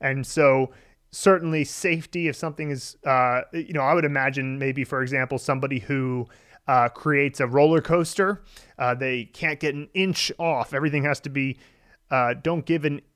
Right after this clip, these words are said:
inch when safety is at stake, or make sure, uh, you have an inch when you're inspecting safety. I don't <laughs> know if you get the idea. Just play around with it in your own head and see what fits.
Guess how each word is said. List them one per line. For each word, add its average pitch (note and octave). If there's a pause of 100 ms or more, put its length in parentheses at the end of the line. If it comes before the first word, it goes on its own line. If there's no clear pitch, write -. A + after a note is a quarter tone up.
inch F#3
when C#3+
safety C#3+
is B2+
at B2+
stake, C3+
or B2 (340)
make C#3
sure, C3+
uh, B2+ (100)
you C#3
have B2+ (100)
an B2 (300)
inch E3+
when C#3+
you're C3+
inspecting E3
safety. D3+
I C#3
don't D3
<laughs> -
know E3+
if E3
you F3
get D3+
the C#3+
idea. B2
Just C3+ (360)
play G#3
around F3
with E3
it C#3+
in D3+
your C3+
own E3+
head C3
and B2+
see D#3+
what C#3+
fits. -